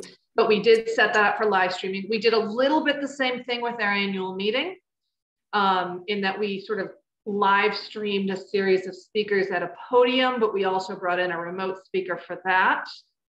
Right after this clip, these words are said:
Um, we may make some very specific choices for that going forward in the future, but I would expect and anticipate they will be live streamed versions of, uh,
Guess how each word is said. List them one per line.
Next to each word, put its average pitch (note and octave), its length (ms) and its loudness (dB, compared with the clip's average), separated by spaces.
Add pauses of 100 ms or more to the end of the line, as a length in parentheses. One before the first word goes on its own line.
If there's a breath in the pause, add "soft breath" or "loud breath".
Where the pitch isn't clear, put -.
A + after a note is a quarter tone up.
(260)
Um, F#3+ 640 2 (1200)
we B3 200 -2
may B3+ 320 2
make C4 260 2
some B3+ 760 -2
very A#3+ 300 4
specific A#3 600 -4
choices G#3+ 600 -4
for G#3+ 160 0
that G3 220 -2
going G3 220 -4
forward G3 220 -4
in F#3 60 -6
the F3+ 60 -6
future, B3 580 -4
but - 180 0 (160)
I G3 140 4
would G3+ 220 2 (120)
expect A#3 520 -4
and G#3+ 80 0
anticipate A3+ 760 -2
they G#3 120 0
will G3 180 0
be F#3+ 120 -2
live G3+ 380 0
streamed A3 460 -6
versions F#3+ 600 -2 (340)
of, F3+ 500 2 (500)
uh, F3 340 0